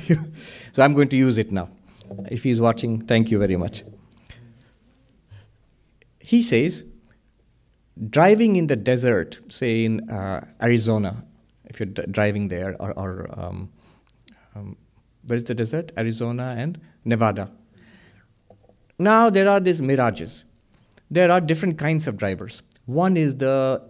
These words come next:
the new driver, and who does not understand it. So he is driving, and what does he see? Water. "Oh, there's water there in the road,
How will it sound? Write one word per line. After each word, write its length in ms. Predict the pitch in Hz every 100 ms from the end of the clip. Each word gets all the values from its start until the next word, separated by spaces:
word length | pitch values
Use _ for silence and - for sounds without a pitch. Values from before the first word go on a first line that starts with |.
| _ -
the 240 | - 127
new 260 | 139 196 151
driver, 400 | 110 95 90 - - _ _ _ _ _ _ -
and 360 | 110 110 110
who 140 | 110 143
does 180 | 135
not 200 | 143 139
understand 440 | 123 123 - 104 78
it. 120 | 78 - _
So 140 | -
he 280 | 127 135 147
is 120 | 135
driving, 600 | 110 143 160 175 214 220
and 220 | 151 151
what 140 | 160 185
does 120 | 214
he 120 | 220
see? 380 | 226 233 254 - -
Water. 640 | 80 78 123 214 156 110 87 - - _ _ -
"Oh, 160 | 196 185
there's 240 | 180 139
water 420 | 107 185 240 233
there 260 | 202 190 185
in 100 | 175
the 100 | 156
road, 360 | 170 143 -